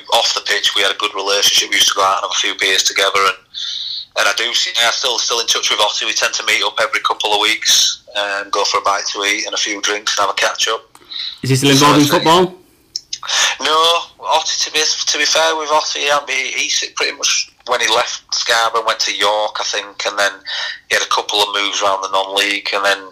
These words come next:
Speaker 1: when he retired at about thirty, early thirties, he's, he's never been in football again. Um, he's a roofer now.
Speaker 2: All right.
Speaker 1: He went into roofing, and he's been a roofer ever since.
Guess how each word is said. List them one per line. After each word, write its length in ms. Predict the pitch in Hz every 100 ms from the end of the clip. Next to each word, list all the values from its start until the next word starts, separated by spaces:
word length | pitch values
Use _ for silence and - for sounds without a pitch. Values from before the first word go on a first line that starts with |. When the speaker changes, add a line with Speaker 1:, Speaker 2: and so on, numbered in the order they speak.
| - _
Speaker 1:
when 180 | 104 107
he 80 | 95
retired 480 | 92 - 101 117
at 140 | 98 82
about 340 | 101 101 -
thirty, 960 | - - - 101 101 104 - 104 101 - - - _ - _ - - 107
early 200 | 104 95
thirties, 480 | - 107 117 101 104
he's, 160 | 98 - - - - -
he's 180 | 101 107
never 160 | 95
been 120 | 95
in 60 | 95
football 360 | 95 104 98 92
again. 240 | 98 110 - - -
Um, 460 | 98 98 95 - -
he's 160 | 101 98
a 60 | 92
roofer 360 | 113 113 110 92
now. 220 | 92 95 _ _ -
Speaker 2:
All 100 | 143
right. 200 | 151 175 - - -
Speaker 1:
He 80 | -
went 120 | -
into 200 | - - 98
roofing, 440 | 101 98 - 104
and 240 | 95 92 92
he's 120 | 90
been 140 | 90 92
a 40 |
roofer 280 | 92 90 98
ever 100 | 92
since. 1120 | - 110 120 - - - - - - - -